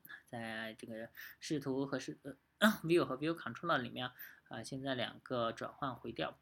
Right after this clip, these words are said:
不只是给你有关，呃，即将发生的更改的信息啊，它，它们也给这个 app 带来了一个转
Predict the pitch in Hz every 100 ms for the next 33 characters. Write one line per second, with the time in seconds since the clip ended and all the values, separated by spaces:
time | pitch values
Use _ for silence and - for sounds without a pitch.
0 | _ 131 - - - 131 120 117 117 117
1 | 120 117 - 131 135 143 - - - 120
2 | 123 123 120 131 135 147 - 151 143 -
3 | - 127 - 131 - - - - - -
4 | - - 226 156 151 139 110 113 - 117
5 | 143 156 - - - 131 117 113 113 113
6 | 113 117 -